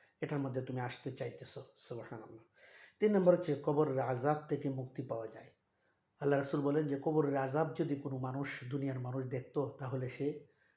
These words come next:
খাবার দাবার সব কিছু ছেড়ে দিয়ে সে জঙ্গলে, বন জঙ্গলে ঘুরতো এবং আল্লাহ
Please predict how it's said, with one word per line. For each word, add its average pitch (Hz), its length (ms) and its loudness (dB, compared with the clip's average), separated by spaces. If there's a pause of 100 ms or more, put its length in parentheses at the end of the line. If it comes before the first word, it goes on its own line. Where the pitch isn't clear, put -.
(220)
খাবার 135 440 0
দাবার 131 260 -2
সব 202 500 2
কিছু 143 340 -4
ছেড়ে 139 300 -2
দিয়ে 139 260 -2
সে 139 180 -6
জঙ্গলে, 131 460 -2
বন 135 260 -6
জঙ্গলে 123 380 -6
ঘুরতো 135 380 -4
এবং 123 320 -6
আল্লাহ 131 300 -2